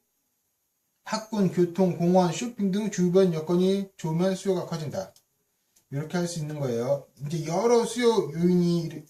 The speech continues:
이렇다 이렇게 말씀하신 거예요. 또 이제 이 수요 요인이랑 관련해서 중요한 부분은 이렇게 밑에서 보듯이 인구가 줄어도,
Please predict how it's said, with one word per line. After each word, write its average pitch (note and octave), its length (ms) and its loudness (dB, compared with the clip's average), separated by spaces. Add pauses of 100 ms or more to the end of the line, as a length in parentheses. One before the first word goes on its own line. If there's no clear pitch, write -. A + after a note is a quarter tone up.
이렇다 D#3 500 -2
이렇게 C3+ 160 -10
말씀하신 D3+ 460 -6
거예요. B2 460 -6 (920)
또 E3 140 -6
이제 D#3 160 -8 (120)
이 G3 380 0 (120)
수요 A#3+ 320 0
요인이랑 F#3 400 4
관련해서 D#3+ 920 0 (280)
중요한 D#3+ 380 -2
부분은 D3 540 -4 (360)
이렇게 - 180 -14
밑에서 C#3+ 460 -6
보듯이 C3+ 480 -8 (320)
인구가 A#3 560 4
줄어도, B3 480 2